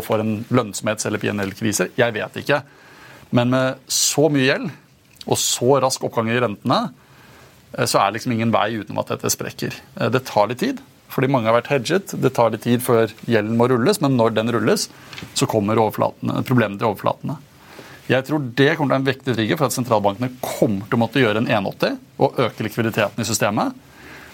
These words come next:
Og det treffer da mer eller mindre samtidig med at E T F-ene antageligvis blir godkjent på starten av neste år. Det er den siste fristen for, eh, S E C, altså finansmyndigheten i U S A,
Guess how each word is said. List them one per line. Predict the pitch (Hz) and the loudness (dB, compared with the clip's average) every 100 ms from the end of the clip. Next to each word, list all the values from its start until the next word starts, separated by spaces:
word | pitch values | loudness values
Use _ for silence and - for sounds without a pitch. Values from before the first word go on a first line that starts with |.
| - | 0
Og | 123 | 2
det | 120 135 | 2 2
treffer | 120 - 127 | 0 2 4
da | 113 | 6
mer | 127 104 101 | 4 2 2
eller | 135 | 0
mindre | 110 101 104 | 0 0 0
samtidig | 139 123 113 101 143 254 - - - | 0 0 0 2 2 -2 -4 -12 -4
med | 123 113 | 0 2
at | 120 - - | 0 -4 -4
E | 120 | -2
T | 131 107 | 0 -2
F-ene | - 131 151 131 | 0 0 0 0
antageligvis | 113 110 98 101 | 2 2 0 0
blir | - | 0
godkjent | 113 107 - 107 | 2 2 0 -2
på | 101 113 | -2 -2
starten | - 104 113 | 0 0 0
av | 110 | 0
neste | - 135 | 0 0
år. | - - - - _ _ - - - - | -2 -8 -20 -20 _ _ -20 -20 -20 -6
Det | 143 | 0
er | 110 | 2
den | 123 | 2
siste | 147 - 120 | -2 -4 -4
fristen | 131 - 107 | -4 -4 -2
for, | 120 107 | 0 2
eh, | 104 107 104 107 - | 2 0 0 0 -2
S | - | -2
E | 120 | 0
C, | 117 113 | 0 0
altså | - | 0
finansmyndigheten | 107 101 95 - 120 107 104 120 | -2 -2 -2 -4 -2 0 -2 -2
i | |
U | 107 | -2
S | 107 | 2
A, | 107 | 2